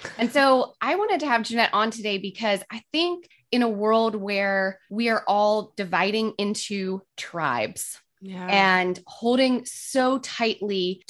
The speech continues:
Speaker 1: to our identities and what we think or feel or believe or our opinions, we've lost the ability to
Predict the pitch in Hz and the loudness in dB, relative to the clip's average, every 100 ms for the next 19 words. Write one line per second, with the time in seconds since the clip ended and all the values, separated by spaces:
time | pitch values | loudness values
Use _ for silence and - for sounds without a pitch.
0 | - 220 202 196 - 202 208 202 196 196 | -4 -2 -2 -4 -2 0 2 2 4 2
1 | 196 - 208 190 208 196 185 175 160 170 | 0 -2 -2 0 0 0 -2 -2 -4 -6
2 | - - 190 180 175 175 175 - 196 202 | -10 -4 0 2 2 -2 -6 -8 -6 2
3 | 240 240 - - - - 196 226 240 233 | 6 6 4 -6 -10 -12 -4 0 2 0
4 | 233 254 214 - 202 196 - 226 208 - | -2 0 0 0 -2 -2 -2 0 2 0
5 | 196 196 196 220 208 - 202 - 208 208 | -4 -4 -4 -2 -2 -2 -4 2 2 2
6 | - 185 - 226 202 196 - - - - | 0 -4 -4 -2 0 -2 -8 -20 -14 -2
7 | 320 339 262 247 320 370 302 - - - | 0 0 -2 2 4 4 2 -4 -14 -18
8 | - _ _ 262 262 254 269 254 240 - | -20 _ _ -2 0 2 2 2 0 -2
9 | - 240 226 226 220 | -4 -2 0 0 -2